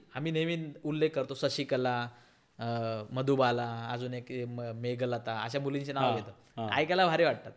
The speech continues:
Speaker 2: हो.
Speaker 1: पण ह्याचं दिसलं तर,
Speaker 2: करेक्ट.
Speaker 1: ह्यांना दाखवलं तर आम्ही, अजून
Speaker 2: हा,
Speaker 1: मजा येईल ना.
Speaker 2: exactly.
Speaker 1: मग हे ठेव-, हे अजून बाकी आहे.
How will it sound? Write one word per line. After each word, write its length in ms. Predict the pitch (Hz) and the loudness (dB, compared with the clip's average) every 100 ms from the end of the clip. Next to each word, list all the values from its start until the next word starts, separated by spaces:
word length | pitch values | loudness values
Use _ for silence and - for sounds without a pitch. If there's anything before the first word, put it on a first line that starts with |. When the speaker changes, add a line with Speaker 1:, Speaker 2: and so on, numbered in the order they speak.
| - | -2
Speaker 2:
हो. 240 | 123 113 | 0 0
Speaker 1:
पण 220 | 110 131 | -2 -4
ह्याचं 200 | 143 147 | 0 0
दिसलं 320 | 160 151 156 151 | 0 -2 -2 -2
तर, 60 | 143 143 - _ - | -4 -8 -16 _ -2
Speaker 2:
करेक्ट. 160 | 123 110 | 2 2
Speaker 1:
ह्यांना 200 | 127 143 | 0 2
दाखवलं 360 | 143 135 143 139 | 2 4 0 0
तर 60 | 135 | 0
आम्ही, 240 | 123 120 - | 0 -4 -4
अजून 240 | - 151 196 | 0 2 4
Speaker 2:
हा, 60 | |
Speaker 1:
मजा 160 | 180 143 | 4 4
येईल 100 | 131 | 0
ना. 140 | 147 131 - | -4 -8 -4
Speaker 2:
exactly. 460 | 139 160 139 110 90 - - | 4 8 8 6 -12 -16 -10
Speaker 1:
मग 60 | 127 | -4
हे 140 | 156 | -2
ठेव-, 380 | 165 156 156 151 | 2 2 2 -4
हे 500 | 143 170 190 185 - | -2 2 2 -2 -4
अजून 280 | 156 151 175 | -4 -2 2
बाकी 240 | 160 - 120 | 2 2 -4
आहे. 220 | 101 | -8